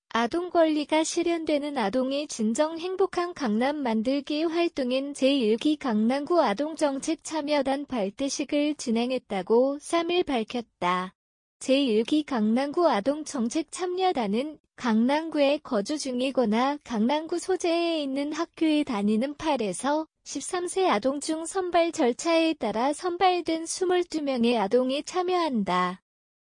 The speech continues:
이들은 이날 본격적인 시작을 알리는 발대식에서 위촉장과 단원 등을 수여받고 아동 정책 참여단에 대한 선서로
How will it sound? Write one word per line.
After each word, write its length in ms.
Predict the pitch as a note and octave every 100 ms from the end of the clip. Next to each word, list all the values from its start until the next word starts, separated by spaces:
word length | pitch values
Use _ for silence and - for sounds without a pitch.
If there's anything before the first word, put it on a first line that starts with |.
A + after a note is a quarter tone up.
| _
이들은 500 | A#3+ A#3 C#4+ D4+ E4
이날 400 | D#4 A3+ C#4+ D4
본격적인 800 | D4 A#3+ G#3+ F4 F4 F4+ E4 F4
시작을 520 | E4+ F4+ D#4+ D4 D4 C#4+
알리는 520 | A#3 G#3 F#3+ A#3 C#4
발대식에서 1080 | C4+ G3 G3+ C4 - C4 E3+ - C#4 D#4+ - _
위촉장과 840 | A3+ B3 - F4+ - E4+ D#4+ D4+ D4+
단원 500 | C4+ G#3+ A#3 C#4 D4
등을 300 | D4+ D4 D4+
수여받고 960 | D#4 C4+ B3 B3 E3+ _ B3 C#4+ D4+ _ -
아동 420 | G3 G#3 D4+ E4
정책 480 | - A3 - E4 -
참여단에 720 | - F#4 F#4 F#4 E4 D#4 D#4+
대한 320 | D4+ C#4+ E4
선서로 640 | D#4+ D4 C#4+ G#3+ A3+ C4+